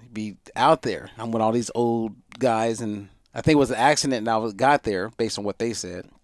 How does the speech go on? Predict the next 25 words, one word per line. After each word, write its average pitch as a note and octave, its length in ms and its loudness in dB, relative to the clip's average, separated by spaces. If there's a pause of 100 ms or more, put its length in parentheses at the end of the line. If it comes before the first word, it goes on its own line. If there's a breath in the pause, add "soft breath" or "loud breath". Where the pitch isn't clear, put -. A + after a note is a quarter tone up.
(680)
And G#2 420 -6 (460 loud breath)
next - 160 -4
thing B2+ 80 -4
you A#2+ 60 -2
know, A#2+ 120 2
I'm A2+ 360 -2
doing B2+ 260 0
this, C#3 280 0
and G#2+ 100 -6
I A#2 100 2
just B2+ 180 -6
thought G#2 180 0
he A#2+ 140 -6
was G2+ 180 -10
one G#2 200 -4
of - 20 -6
the F#2 80 -4
coolest A2 400 -6
people G#2+ 240 -6
I've G2 80 -6
ever G#2 140 -4
met F#2+ 160 -8
in F2+ 40 -16
my F#2+ 80 -10
life. F#2 240 -10